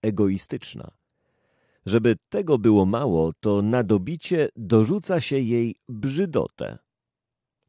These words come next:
Pakiet stereotypowych cech singli uzupełnia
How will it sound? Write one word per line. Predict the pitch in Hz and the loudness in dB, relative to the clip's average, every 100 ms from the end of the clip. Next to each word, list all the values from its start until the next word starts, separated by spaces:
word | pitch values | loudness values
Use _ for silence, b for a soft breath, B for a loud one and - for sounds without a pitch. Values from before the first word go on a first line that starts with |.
| - | -4
Pakiet | 185 196 165 | -2 0 -4
stereotypowych | - - 135 123 113 113 165 156 - | -4 0 2 4 2 -2 -2 -2 -2
cech | - 123 - | -4 -4 -4
singli | - 156 110 90 101 | -6 -4 -2 -2 -2
uzupełnia | - 107 - 175 180 156 151 | -2 -2 0 -2 0 0 -2